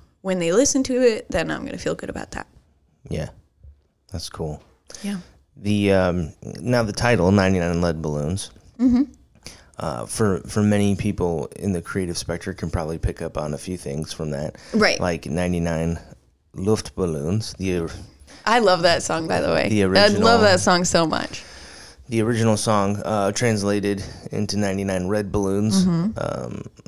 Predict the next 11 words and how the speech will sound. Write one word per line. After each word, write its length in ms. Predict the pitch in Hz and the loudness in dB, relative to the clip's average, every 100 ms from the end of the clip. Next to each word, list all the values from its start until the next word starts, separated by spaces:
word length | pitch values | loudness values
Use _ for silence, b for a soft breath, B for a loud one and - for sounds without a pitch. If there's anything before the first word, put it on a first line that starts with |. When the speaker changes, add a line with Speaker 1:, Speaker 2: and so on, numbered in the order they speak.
| - - - | -18 -18 -10
Speaker 2:
but, 280 | 104 78 - | -10 -10 -4
but 280 | 117 - 120 | -4 -4 -6
give 180 | 127 | 0
us, 300 | 131 110 - | 2 2 -4
give 160 | - 127 | -4 -4
us 100 | 139 | 0
some 180 | 117 104 | 0 0
background 500 | 101 101 104 90 78 | 0 -2 -2 -2 -2
into 720 | 95 - 92 85 82 60 - | -4 -4 -6 -4 -6 -8 -12
the 220 | - 92 | -12 -6
name, 540 | 87 92 92 92 90 | -2 0 0 -2 -4